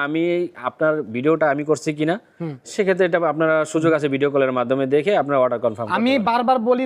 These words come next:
Speaker 2: দর্শক, প্রচুর মানুষ প্রবাসী প্রতারণার শিকার হচ্ছে। আপনারা অবশ্যই ভিডিও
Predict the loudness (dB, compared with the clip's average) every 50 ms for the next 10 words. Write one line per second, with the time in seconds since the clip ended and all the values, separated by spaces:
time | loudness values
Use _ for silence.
0 | 0 0 0 0 2 2 2 2 -2 -6 -12 -10 _ 0 0 0 0 2 4 4
1 | 4 4 4 2 2 2 0 0 0 -2 -2 -2 -2 0 0 2 0 0 -2 -2
2 | -2 -2 -2 0 2 0 0 2 0 -2 -2 -2 0 0 2 2 2 0 -2 -2
3 | 0 2 2 2 0 -2 -8 -20 _ _ -16 _ -4 -4 -2 0 2 2 2 2
4 | 2 0 2 2 2 4 4 4